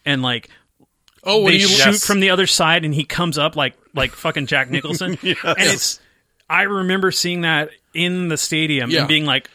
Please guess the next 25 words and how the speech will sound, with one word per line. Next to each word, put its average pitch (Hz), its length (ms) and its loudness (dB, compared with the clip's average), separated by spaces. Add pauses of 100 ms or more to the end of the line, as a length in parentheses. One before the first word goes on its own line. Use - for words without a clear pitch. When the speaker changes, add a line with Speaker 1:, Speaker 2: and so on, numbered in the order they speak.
(140)
Speaker 1:
"Oh." 139 760 0
Speaker 2:
'Cause - 140 2
it 220 100 4
is 302 140 4
a 277 80 4
great 180 260 2
moment. 175 300 0
Speaker 1:
Yeah. 135 360 2 (140)
Speaker 2:
It's 208 220 -2
the 247 80 0
be-, 165 240 -2
the 175 160 -4
best 165 360 -2
part 240 160 2
of 190 80 0
that 170 160 -2
match 151 340 -2
is 156 180 -2
Vince 156 260 -2
McMahon, 147 500 -2
his 147 220 -8
face 170 300 -2
covered 165 360 -2
in 160 120 0
blood, 135 460 0